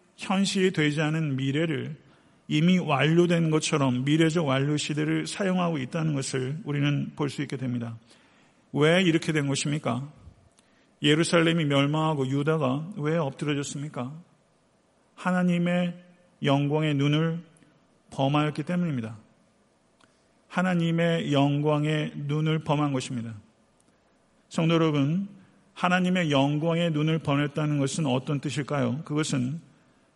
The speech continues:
하나님의 눈앞에서 언어와 행위로 하나님을 도전하고 하나님께 반역하였다.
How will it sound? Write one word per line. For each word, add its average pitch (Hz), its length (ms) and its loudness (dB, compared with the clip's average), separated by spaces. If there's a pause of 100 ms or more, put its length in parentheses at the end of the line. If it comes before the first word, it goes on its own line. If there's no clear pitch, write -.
(220)
하나님의 180 960 0
눈앞에서 143 800 0 (720)
언어와 156 580 4
행위로 156 520 0
하나님을 165 500 0
도전하고 147 760 2 (460)
하나님께 170 800 0
반역하였다. 139 840 -2